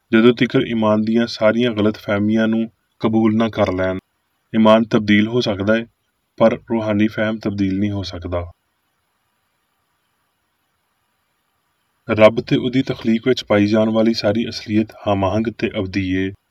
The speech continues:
ਜੋ ਕੁਝ ਉਹ ਬਣਾਉਂਦਾ ਏ, ਚੰਗਾ ਬਣਾਉਂਦਾ ਏ ਤੇ ਜੋ ਕੁਝ ਬਣਿਆ ਏ, ਉਹਨੇ ਹੀ ਬਣਾਇਆ ਏ। ਇਸ ਲਈ ਪਾਪ, ਬਿਮਾਰੀ ਤੇ ਮੌਤ ਦੀ ਸੱਚਾਈ ਇਹ ਹੌਲਨਾਕ ਅਸਲੀਅਤ ਏ। ਭਈ ਗੈਰ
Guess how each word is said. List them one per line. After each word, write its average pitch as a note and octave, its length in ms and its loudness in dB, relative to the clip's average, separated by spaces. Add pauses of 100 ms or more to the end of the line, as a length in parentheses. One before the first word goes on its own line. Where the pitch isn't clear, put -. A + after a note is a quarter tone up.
(480)
ਜੋ A#2 120 2
ਕੁਝ C#3 220 -2
ਉਹ C#3 100 2
ਬਣਾਉਂਦਾ G#2+ 380 0
ਏ, A#2 100 2
ਚੰਗਾ G2 340 -4
ਬਣਾਉਂਦਾ A2 400 0
ਏ G#2+ 100 -2 (280)
ਤੇ A2+ 100 -2
ਜੋ A#2 160 2
ਕੁਝ B2+ 180 -6
ਬਣਿਆ G#2+ 360 2
ਏ, A2+ 100 -2 (140)
ਉਹਨੇ A#2 200 -2
ਹੀ B2 60 0
ਬਣਾਇਆ F2+ 440 -6
ਏ। F2+ 80 -8 (1000)
ਇਸ G#2 140 -6
ਲਈ B2 100 2
ਪਾਪ, G#2 360 4 (180)
ਬਿਮਾਰੀ G#2+ 380 0
ਤੇ A2 120 -6
ਮੌਤ G2+ 280 -4
ਦੀ G#2 160 -6
ਸੱਚਾਈ G2+ 600 -4 (460)
ਇਹ A#2 140 4
ਹੌਲਨਾਕ G2+ 540 0 (100)
ਅਸਲੀਅਤ G#2 480 -2
ਏ। G#2+ 140 2 (500)
ਭਈ A2+ 180 6
ਗੈਰ A2 280 4